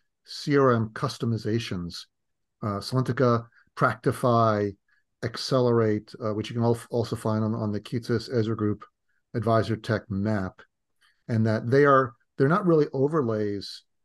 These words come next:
because you can't just install them on top of Salesforce. They're really a complete Salesforce implementation. If you have Salesforce now, you can't just empl-, you know, deploy Salentica. You have to convert. It's really a conversion. Now, a lot of firms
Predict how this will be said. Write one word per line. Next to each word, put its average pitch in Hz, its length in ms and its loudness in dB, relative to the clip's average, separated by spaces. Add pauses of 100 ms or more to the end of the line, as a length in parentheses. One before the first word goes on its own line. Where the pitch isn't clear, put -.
(120)
because 123 220 0
you 123 80 2
can't 147 320 0
just 123 220 -2 (260)
install 139 360 2
them 120 140 4
on 107 80 0
top 113 260 0
of 104 80 -6
Salesforce. 120 460 -4
They're 117 200 4
really 120 280 4
a 110 60 2
complete 127 520 -4 (420)
Salesforce 123 600 -2
implementation. 120 680 0
If 92 80 -8
you 127 80 0
have 170 180 2
Salesforce 127 400 2
now, 147 160 0
you 117 160 2
can't 143 340 -4 (280)
just 135 160 0
empl-, 123 320 0
you 123 120 0
know, 113 60 4
deploy - 300 0
Salentica. 113 520 -2
You 107 80 2
have 110 140 0
to 107 180 0 (640)
convert. 131 480 2
It's 117 140 -6
really 131 140 2
a 110 60 -2
conversion. 110 560 -2
Now, 104 240 -8 (300)
a 170 40 -2
lot 131 220 4
of 147 100 2
firms 143 440 -2